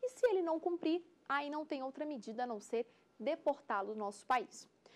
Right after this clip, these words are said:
Só que vale uma consideração. A deportação, ela não exclui direitos adquiridos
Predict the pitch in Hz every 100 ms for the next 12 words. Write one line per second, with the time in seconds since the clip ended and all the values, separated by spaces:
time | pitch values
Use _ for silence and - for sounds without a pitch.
0 | - - - 453 453 359 330 311 311 311
1 | 302 285 277 - 277 302 302 196 - _
2 | _ _ _ - - _ _ _ 359 359
3 | 466 302 240 214 185 - 254 220 - _
4 | 320 330 349 370 415 494 539 427 302 285
5 | - - 370 427 392 247 277 285 320 403
6 | 381 269 240 285 339 339 247 247 226 214
7 | 262 220 202 202 285